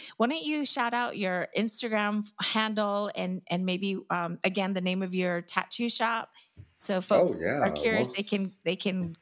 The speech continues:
Speaker 1: find you.
Speaker 2: Most definitely. I, my shop is in Tat-, uh, Chandler. It's called Transcend Art Collective. Uh, the address is nine fifty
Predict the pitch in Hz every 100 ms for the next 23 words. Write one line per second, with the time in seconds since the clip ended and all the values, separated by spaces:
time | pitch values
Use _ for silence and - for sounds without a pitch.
0 | - 196 208 185 104 208 - _ _ 90
1 | 123 123 - 92 - 104 85 82 78 71
2 | - 78 92 98 95 92 - - - _
3 | 87 107 110 - 98 117 123 113 95 90
4 | 92 85 85 87 87 - 101 95 98 -
5 | 92 87 82 - - 98 98 101 104 104
6 | 107 113 - 87 - 95 92 - 98 95
7 | 104 - 104 101 101 - 92 107 - 101
8 | 98 98 - 107 110 113 113 - - _
9 | _ - 85 85 82 85 82 87 82 78
10 | 90 90 95 - 92 90 90 87 92 92
11 | - 101 98 - - 92 92